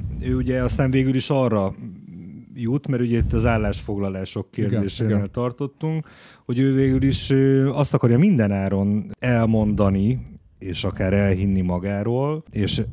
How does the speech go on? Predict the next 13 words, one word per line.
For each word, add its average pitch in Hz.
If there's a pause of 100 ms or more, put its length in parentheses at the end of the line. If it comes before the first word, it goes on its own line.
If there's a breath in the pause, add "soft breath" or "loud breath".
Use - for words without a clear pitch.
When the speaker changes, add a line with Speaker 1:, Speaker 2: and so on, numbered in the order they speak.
(200)
Speaker 1:
mások 104
ezzel 107
kapcsolatos 104
elismerését 104
vagy 92
megerősítését 98
kinyerni, 139
hogy 127
ő 135
igenis, 101
ö, 101
Gyugyu 90
lenne. 76